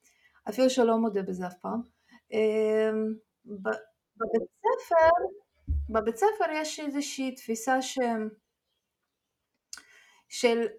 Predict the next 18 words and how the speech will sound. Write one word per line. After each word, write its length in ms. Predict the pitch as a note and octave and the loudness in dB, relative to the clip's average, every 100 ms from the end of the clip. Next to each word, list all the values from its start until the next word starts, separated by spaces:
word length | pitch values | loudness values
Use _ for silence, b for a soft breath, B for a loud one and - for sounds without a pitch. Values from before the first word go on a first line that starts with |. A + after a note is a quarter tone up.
| - - | -18 -8
"אני 220 | G#3 A#3 A#3+ | -2 0 0
לא 80 | A3+ | 0
נכנס 880 | A3 - A#3+ B3+ B3+ C4 - - - G3 - _ _ _ _ _ - | -2 -2 0 2 2 0 -6 -14 -16 -20 -20 _ _ _ _ _ -12
כי 400 | - G#3+ G#3+ G#3+ G#3 G#3 G3+ | -6 -4 -2 -2 0 2 2
לא 80 | G3 | 2
בא 180 | F3 - | 0 -2
לי". 140 | - - _ _ _ _ _ _ B B B _ | -6 -16 _ _ _ _ _ _ B B B _
וזה 460 | G#3 G3+ A3+ A#3 C4 | -12 -2 0 2 0
נובע 320 | C4+ C4+ D#4+ F4+ F4 | 0 2 4 4 0
ממקום 680 | E4+ D#4+ D#4+ D#4 D4+ D#4 D#4 | -6 -10 -10 -8 0 2 2
של, 440 | - D4+ D4 C#4+ C#4 | -2 -2 0 -2 0
אה, 400 | C#4 C#4 C4+ C4+ | 0 0 0 0
מצד 300 | C4 C4 C#4 C4+ | -4 -2 -2 -4
אחד, 260 | - C4+ B3+ - | -4 -4 -4 -8
כי 120 | B3 | -4
הוא 100 | A#3+ | -2
היה 160 | A#3 A#3 | 0 0
במסגרת 840 | A3+ A3 G#3 G#3 A#3 A3+ A3 | 0 -2 -2 0 2 2 -2